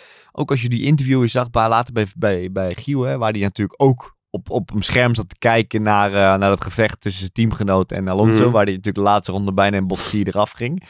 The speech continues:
Speaker 1: Ja, jongen, jongen, dat, dat is zo mooi. Als je dat dan ziet in zijn ogen, dat hij eigenlijk zoveel overmacht heeft. Het gat is acht seconden, hij zit lekker in zijn laatste ronde en doet zijn ding. Maar hij, het is gewoon zo onder controle. Hij weet precies hoe hij met zijn banden om moet gaan.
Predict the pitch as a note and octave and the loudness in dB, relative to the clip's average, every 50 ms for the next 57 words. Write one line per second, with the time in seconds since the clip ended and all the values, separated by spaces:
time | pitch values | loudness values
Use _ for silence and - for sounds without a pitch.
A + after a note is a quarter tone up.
0 | - - - - - - - - G2 G2+ G2 F#2 F2+ F#2 G2 F#2 F#2+ F#2+ F#2+ G2+ | -20 -20 -20 -20 -20 -14 -8 -6 -4 -2 -2 -2 0 0 0 0 -2 -2 0 0
1 | G2+ G2+ F2+ A2 A2+ G#2+ - - B2 G#2+ G2 G2 G2 F#2+ F#2 E2+ E2 F2 G2 G#2 | 0 0 0 0 -2 -2 0 2 2 2 4 4 4 4 4 4 2 0 0 0
2 | - G2+ G2 F2+ D#2+ F#2 A2+ A2 - A2 G2+ F2+ - - - A2 A2 G#2 - G#2+ | 0 0 -2 0 0 0 -2 0 -2 -4 -6 -6 -4 0 2 4 4 4 2 -2
3 | G#2+ - - - - - - - - _ _ _ - G#2+ - - G2+ A2 A2+ A2 | -8 -10 -14 -20 -20 -20 -20 -20 -20 _ _ _ -4 -4 -2 -2 -2 -2 -2 -2
4 | - - - B2 B2 B2 - A#2 G2 A#2+ A#2+ A#2 A#2 A#2 A2+ A2 G2+ - - A2 | -2 0 4 4 6 6 4 2 2 4 4 4 4 2 2 2 0 0 2 2
5 | G2+ G2+ G#2 - - - - - A2+ - - G#2 - - A2+ A2 - - G#2+ - | 2 2 2 0 -4 -4 -2 -2 -2 -2 -4 -4 -2 -2 0 0 0 -4 -4 0
6 | - A2 G#2+ G#2+ G#2+ G#2+ G#2 G2+ G2 A2 A2+ A2 A2 G#2+ F2+ A2+ G#2 G2+ G#2 G#2 | 2 2 2 4 4 4 2 2 2 0 0 2 0 0 0 -2 -2 0 2 4
7 | G2+ G2+ G#2 G2 - - G2+ G#2 G#2+ A2 G#2+ G#2+ G#2 G#2 G#2 G2+ F#2+ - - - | 4 4 2 2 0 0 2 2 2 2 2 2 4 4 4 4 2 -2 -8 -20
8 | _ - G2+ G#2+ A#2+ A#2 - - F#2 G2 G#2 G2+ G#2+ B2+ D3 - - - _ _ | _ -6 0 0 0 0 0 -4 -2 0 0 2 2 0 -4 -8 -14 -20 _ _
9 | _ _ _ _ - C#2 D#3 F3 F#3+ A2+ B2 A#2 B2+ C3 B2 A2 A2+ B2 A#2+ A#2+ | _ _ _ _ -12 -8 -6 -4 -4 -4 -4 -2 -4 -4 -2 0 2 2 2 2
10 | A#2 - _ _ _ _ _ _ _ _ _ - A2 G#2 F#2+ G#2 B2+ D3 D#3 E3+ | 0 -4 _ _ _ _ _ _ _ _ _ -6 -6 -4 0 2 2 2 2 2
11 | C3+ - C3 C3 B2 F2 - A2+ G2 - - - - G#2+ G#2+ G2+ G2 G2 G2 F#2 | 2 0 0 -2 -2 -4 -6 -10 -10 -10 -10 -8 -4 -4 -2 -2 -2 -2 -2 -2
12 | F#2 G2 G#2+ A#2 A#2+ - - C3 B2 - - - F#3 E3 C#3 C#3+ C#3+ C3 B2+ A#2 | -2 -2 -4 -4 -6 -8 -10 -12 -10 -8 -4 -2 0 0 0 0 0 0 0 -2
13 | A#2 - - A2 G2+ G#2 G#2 G2+ G2+ F#2 F2+ F#2 F#2 F#2 F#2 F#2+ - - - F#2+ | -6 -8 -10 -8 -4 -4 -2 -2 0 0 0 -2 -2 -4 -6 -8 -8 -10 -6 -4
14 | F#2 F#2+ F#2 F#2+ | -4 -4 -4 -6